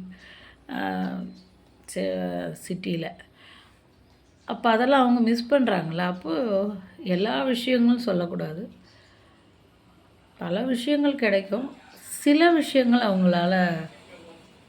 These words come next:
ம், உணரக்கூட முடியாது. அது வந்து கிராமத்துல மட்டும்தான் கிடைக்கும். கிராமத்துல வாழ்க்கை பண்றது சேலஞ்சிங் தான் சொல்லணும்.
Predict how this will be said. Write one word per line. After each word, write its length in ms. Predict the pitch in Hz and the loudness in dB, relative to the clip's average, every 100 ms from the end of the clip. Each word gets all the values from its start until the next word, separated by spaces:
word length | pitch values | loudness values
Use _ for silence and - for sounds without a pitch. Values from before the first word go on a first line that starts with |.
| _ _ - | _ _ -10
ம், 220 | 196 202 | -8 -6
உணரக்கூட 480 | 214 254 247 226 202 | -2 0 0 -2 -2
முடியாது. 420 | 180 165 156 151 - - - - - | -2 -4 -8 -12 -20 -20 -20 -18 -2
அது 240 | 208 240 | 2 4
வந்து 340 | 240 226 254 | 4 2 -2
கிராமத்துல 580 | 233 185 185 196 185 175 | -2 2 2 0 -4 -4
மட்டும்தான் 460 | 170 165 185 185 185 | -6 -6 -4 0 0
கிடைக்கும். 420 | 165 160 - - - - _ _ _ _ _ _ - - | -4 -10 -16 -20 -20 -20 _ _ _ _ _ _ -20 -8
கிராமத்துல 680 | 180 208 247 240 254 233 | -4 -2 -2 -4 -6 -4
வாழ்க்கை 520 | 185 180 208 240 240 233 190 - - - - - _ _ _ _ _ | -2 -2 -2 -4 -4 -6 -6 -12 -20 -20 -20 -20 _ _ _ _ _
பண்றது 840 | 208 202 226 220 285 269 220 190 190 - - _ _ _ _ _ _ _ _ _ _ _ _ _ - | -6 -4 -4 -4 -2 0 0 -2 -6 -10 -18 _ _ _ _ _ _ _ _ _ _ _ _ _ -2
சேலஞ்சிங் 600 | 196 196 214 214 214 208 | 2 2 0 0 0 0
தான் 220 | 214 214 | -2 -2
சொல்லணும். 680 | 202 196 208 196 180 247 - | -2 -2 -2 -2 -2 -4 -6